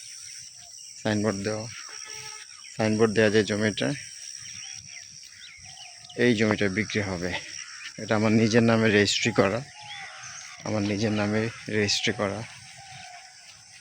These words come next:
এই যে সেই জায়গাটা, এই যে রাস্তা, প্রত্যেকটা plot by plot করা এখানে, প্রত্যেকটা জমি plot by plot করা। এই যে ডুপ্লেক্স বাড়ি আছে এখানে, দেখতে পাচ্ছেন,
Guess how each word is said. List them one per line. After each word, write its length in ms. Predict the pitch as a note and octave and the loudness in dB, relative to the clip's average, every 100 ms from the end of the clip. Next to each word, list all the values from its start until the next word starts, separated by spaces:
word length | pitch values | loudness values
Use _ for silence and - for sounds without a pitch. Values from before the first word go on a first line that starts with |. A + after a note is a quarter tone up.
| - - - - | -20 -20 -20 -10
এই 240 | G2 F#2+ | -4 -4
যে 120 | F#2 F#2+ | -4 -2
সেই 240 | - G2+ | -2 -2
জায়গাটা, 460 | G2+ F#2+ G2+ G#2 C#3 - - - - - - - - - - - | -2 -2 -4 -4 -6 -6 -12 -14 -16 -18 -18 -16 -16 -18 -14 -6
এই 60 | G2 | -2
যে 120 | F#2+ | 0
রাস্তা, 540 | F2+ - - - B2+ D3 - - - - - - | 0 0 -2 2 2 0 -8 -16 -16 -16 -16 -10
প্রত্যেকটা 380 | - - D#3+ C#3 | -6 0 2 6
plot 200 | C3+ B2+ A#2 | 10 10 10
by 100 | A#2+ - | 8 8
plot 200 | A2 G#2 - | 2 2 0
করা 200 | G#2+ G2 | 2 2
এখানে, 260 | F#2 G2+ F#2+ | 0 -2 -2
প্রত্যেকটা 440 | B2 - A#2+ B2+ | -2 0 2 4
জমি 180 | A2+ A#2 | 4 4
plot 260 | G#2+ A2 G2 | 4 4 4
by 100 | G#2+ - | 2 2
plot 180 | G#2 - - | -2 -2 -6
করা। 220 | G#2+ - - - - - - - - | -8 -8 -12 -20 -20 -20 -20 -20 -10
এই 60 | |
যে 80 | A2 | -8
ডুপ্লেক্স 420 | G#2 A#2 - A2+ | -6 -6 -2 -2
বাড়ি 380 | G#2+ G#2 G#2 G#2+ | 0 2 4 4
আছে 240 | G#2 - A2 | 0 -2 -4
এখানে, 360 | G2 G#2+ G#2 A#2 - - - - - - E5+ E5+ D#5 E5+ E5+ - - F#5 - - - - - | -4 -4 -6 -8 -12 -16 -20 -20 -20 -20 -20 -20 -20 -20 -20 -20 -20 -20 -20 -20 -20 -20 -10
দেখতে 200 | A#2+ - A#2 | -8 -6 -2
পাচ্ছেন, 440 | B2+ - C#3 C#3 | -2 -2 -2 -2